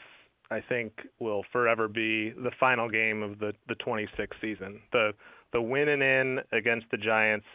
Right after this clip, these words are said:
at home. You're playing a Giants team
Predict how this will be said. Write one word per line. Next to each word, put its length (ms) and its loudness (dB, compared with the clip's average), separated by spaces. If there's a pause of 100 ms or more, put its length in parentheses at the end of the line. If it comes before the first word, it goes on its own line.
at 140 2
home. 420 -4 (400)
You're 120 -2
playing 400 0
a 80 -2
Giants 400 2 (120)
team 360 -2